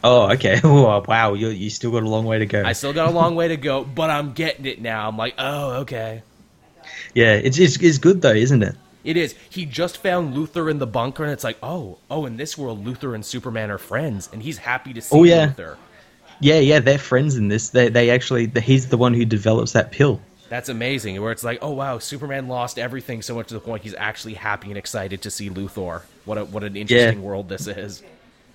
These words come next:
Speaker 1: Yeah, and the thing is that Luthor's a good guy as well. He's, he, like, actually turns on Superman.
Speaker 2: It's cool stuff. So, yeah, uh, Superman stories that are underrated.
Speaker 1: Um,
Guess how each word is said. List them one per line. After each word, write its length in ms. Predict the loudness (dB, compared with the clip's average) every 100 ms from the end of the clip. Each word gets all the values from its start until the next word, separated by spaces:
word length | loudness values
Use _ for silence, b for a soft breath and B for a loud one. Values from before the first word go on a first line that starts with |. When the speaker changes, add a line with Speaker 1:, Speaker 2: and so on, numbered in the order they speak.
| _
Speaker 1:
Yeah, 260 | 2 4 6
and 120 | 4
the 60 | 2
thing 240 | 0 -2
is 200 | 0 0
that 220 | 2 0
Luthor's 760 | -2 -6 -2 0 0 2 0 0
a 40 |
good 280 | 4 4 6
guy 240 | 4 4 2
as 160 | 0
well. 400 | 0 2 2 -4 -8
He's, 420 | 0 2 2 -2 -4
he, 240 | 2 6
like, 220 | 6 6
actually 380 | 4 2 4 2
turns 420 | 2 2 2 2
on 120 | 0 -2
Superman. 680 | -2 -2 -2 -2 0 -2 -4 B B B _
Speaker 2:
It's 180 | -20 -20
cool 200 | -12 -10
stuff. 320 | -8 -4 -4 -4
So, 140 | -4
yeah, 280 | -2 0 -2
uh, 60 | -4
Superman 500 | -4 -4 -2 -2 -4
stories 400 | -4 -2 -4 -4
that 120 | -4
are 80 | -4
underrated. 600 | -6 -8 -10 -12 -18 -20 _ _ _ _ _ 0
Speaker 1:
Um, 580 | 4 6 4 2 0